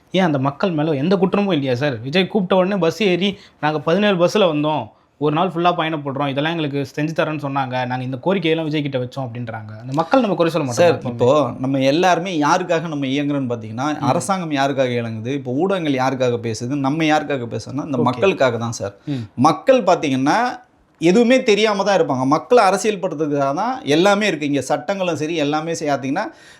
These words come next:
Speaker 2: யார் வேணாலும் இருந்தாலும் சரி, இந்த மக்களுக்காக தான். மக்கள் தான் சார் இங்க வந்து மன்னர்கள். அவங்களுக்கு
Speaker 1: ம்.
Speaker 2: வந்து எல்லாமே தெரிந்தவர்களும் அறிந்தவர்கள் கிடையாது, சாமானிய மக்கள். அப்படி அவங்களுக்கு இந்த அரசியல் புரிதலோ அறிவோ இருந்தா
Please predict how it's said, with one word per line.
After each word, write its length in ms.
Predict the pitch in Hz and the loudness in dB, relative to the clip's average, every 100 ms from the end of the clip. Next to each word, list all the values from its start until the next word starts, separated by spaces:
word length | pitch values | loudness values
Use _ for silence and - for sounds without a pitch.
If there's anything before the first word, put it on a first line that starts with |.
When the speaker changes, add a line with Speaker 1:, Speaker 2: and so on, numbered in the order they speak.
| - | 0
Speaker 2:
யார் 360 | 123 180 233 | 4 6 6
வேணாலும் 300 | 214 196 208 196 | 6 4 2 2
இருந்தாலும் 280 | 175 160 208 | 2 0 -2
சரி, 120 | 202 | -4
இந்த 80 | 156 | -2
மக்களுக்காக 520 | 151 147 214 170 156 | -2 0 0 2 2
தான். 200 | 139 117 - | 0 -6 -4
மக்கள் 380 | 165 - 233 220 | -2 2 2 2
தான் 120 | 214 | 0
சார் 140 | 185 | -2
இங்க 100 | 160 | -2
வந்து 180 | 151 151 | -4 -4
மன்னர்கள். 520 | 151 151 165 127 117 | -2 0 0 0 -2
அவங்களுக்கு 380 | 131 160 175 165 | 0 2 2 -2
Speaker 1:
ம். 40 | 165 | -2
Speaker 2:
வந்து 180 | 196 165 | 2 2
எல்லாமே 300 | 180 180 190 | 2 -2 -6
தெரிந்தவர்களும் 720 | 147 175 185 165 151 180 151 | -4 -4 -2 -2 -2 0 0
அறிந்தவர்கள் 480 | 185 185 156 160 143 | 0 0 0 0 -2
கிடையாது, 220 | 120 113 - 143 | -6 -8 -4 2
சாமானிய 540 | 165 190 185 175 190 | 4 4 0 -2 -4
மக்கள். 400 | 156 147 - 160 - _ _ - - _ - | -4 -4 -2 -4 -4 _ _ -20 -20 _ 0
அப்படி 320 | 123 123 185 | 0 4 4
அவங்களுக்கு 360 | 180 165 160 156 | 6 4 2 2
இந்த 140 | 151 | 4
அரசியல் 420 | 151 170 - 220 180 | 6 6 4 0 0
புரிதலோ 380 | 185 170 160 185 | -4 0 2 4
அறிவோ 400 | 147 170 202 196 185 | 4 2 0 0 2
இருந்தா 400 | 160 151 120 | 0 -2 -2